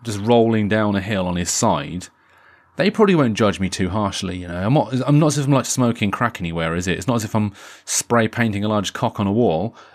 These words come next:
I'm just going for a quick roll. And what's wrong with going for a quick roll?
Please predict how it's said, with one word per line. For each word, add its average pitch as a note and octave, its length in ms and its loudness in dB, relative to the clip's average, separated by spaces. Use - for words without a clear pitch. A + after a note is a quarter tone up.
I'm A3 160 2
just G#3 160 -2
going C#3+ 220 4
for D#3+ 140 -2
a D#3 60 0
quick F3+ 240 -2
roll. G2 400 -2
And F#3 140 0
what's A3+ 220 0
wrong G3 120 0
with F#3 140 -6
going G3 180 2
for F#3+ 120 -4
a F#3+ 60 -2
quick A#3 220 -4
roll? - 380 -2